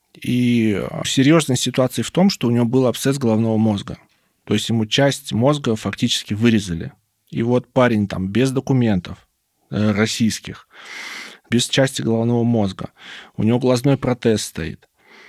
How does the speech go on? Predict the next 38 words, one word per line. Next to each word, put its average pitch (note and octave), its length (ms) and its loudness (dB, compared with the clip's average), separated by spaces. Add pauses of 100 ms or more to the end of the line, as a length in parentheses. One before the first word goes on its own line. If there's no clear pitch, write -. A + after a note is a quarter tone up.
(320)
Он A2 160 -2
просто A2+ 540 0
там - 420 -10
как-то - 260 -2
жил, C#3 300 4
жил, C3 260 0
жил, A#3 340 2 (640)
и B2+ 80 2
в A#2+ 80 4
один B2+ 240 4
момент, D3 400 4
где-то C3 220 2
полгода C3 440 2
назад, C3+ 300 0
он B2 100 0
так - 180 -2
подсобрался, C#3 760 0 (480)
и A#2+ 100 0
он A#2+ 160 4
пошёл B2+ 380 0
себе A2+ 300 -2
там F2+ 260 -4
паспорт F3 500 2
российский D#3 500 0
как-то B2+ 360 -2
сделал, B2 480 2 (440)
он G#2+ 160 0
пошёл G#2+ 380 0
себе - 300 -4
там E2+ 380 -6
регистрацию D3 800 0
сделал, C#3 500 2 (500)
он G#2 200 -2
там G2+ 180 -2
пошёл G#2 280 -2
себе - 180 -6
пенсию E3 540 2
сделал. A#2+ 520 0